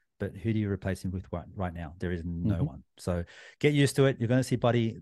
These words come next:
Speaker 1: throughout the entire season, especially with Logan in a moon boot when I last saw him on the way out of the game.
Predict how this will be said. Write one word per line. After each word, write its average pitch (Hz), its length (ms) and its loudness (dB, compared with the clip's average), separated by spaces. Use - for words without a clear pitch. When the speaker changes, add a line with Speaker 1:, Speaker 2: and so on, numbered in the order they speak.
Speaker 1:
throughout 110 260 2
the 107 80 0
entire 104 320 2
season, 101 380 0
especially 107 400 -2
with 98 160 -4
Logan 95 420 -2
in 107 100 0
a 95 60 0
moon 95 260 2
boot 98 220 0
when 95 120 -2
I 95 80 0
last 92 280 -2
saw 90 160 -2
him 90 160 -2
on 90 80 -4
the 90 60 -6
way 87 180 -4
out 92 140 -2
of 82 40 -6
the - 60 -20
game. 104 300 0